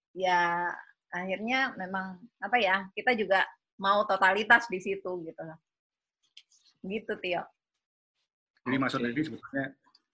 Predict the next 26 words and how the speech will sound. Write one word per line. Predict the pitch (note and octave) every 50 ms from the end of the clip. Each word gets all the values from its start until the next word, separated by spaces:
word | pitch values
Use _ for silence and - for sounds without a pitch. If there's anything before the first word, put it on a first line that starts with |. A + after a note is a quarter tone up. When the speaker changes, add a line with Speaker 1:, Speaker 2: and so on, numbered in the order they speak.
| _ _ _ _ _ _ -
Speaker 2:
<clears throat> | E3 D#3+ D#3 C#3+ B2+ - - -
kompetisi | C3 B2+ A#2+ B2+ C3 B2+ A#2+ C3+
itu | C#3 -
salah | - C3+ B2+ B2
satu | C3 B2 A#2+ - C#3+ C#3
untuk | C3+ C3 B2+ A#2 A#2 A2+ A2 A2 - _ - - - - _ _ _ _ _ _ _ _ - - _ _ - - _ _ _ _ _ _ -
apa | - - - G2+
ya, | G2 -
eksplorasinya | - - - - - B2+ B2 A#2+ A#2+ A#2+ - B2 B2 B2 A#2+
Labu | A#2+ A2+ A2+ A2+ B2 C3+ B2 A#2+
untuk | - A#2 A#2 A#2 A2 - _ _ _ _ _ _ _ - - -
mendesain | C3 A#2+ A#2 A2 A2+ B2 A#2+ B2 B2 A#2+ A#2 -
tipologi-tipologi | - - - C3 B2 A#2+ A#2 B2 - - B2 B2 A#2+ A2+ A2+ B2+
bangunan | A2+ A#2 A2 A2+ A2+ B2 B2
yang | B2 A#2 A2+
mungkin | A2+ A2 G#2 A#2+ A#2+ A2
tidak | - A#2 A#2 G#2+ -
pernah | - - A2+ G#2+ -
kita | A#2 - A2 G#2+ G#2 G#2 G#2+ A#2 - _ _ _ _ -
kerjakan. | A2+ G#2+ A#2 G2+ - - A2 G2+ G2 F#2+ - _ _ _ _ _ _ _ _ _ _ _ _ _ _ - _ _ _ _ _ _
Speaker 3:
Hmm. | B2+ B2 B2 A#2+ A#2+ A#2
Speaker 2:
Salah | A2+ G2+ G2 G#2+ G#2+ -
satu. | - - - - - _ _ _ _ _ -
Jadi | B2+ A2
memperkaya | A#2 A#2 - A#2+ G#2+ A2+ A2+ A2+ A2 A2 A2
juga. | A2+ A#2 A2+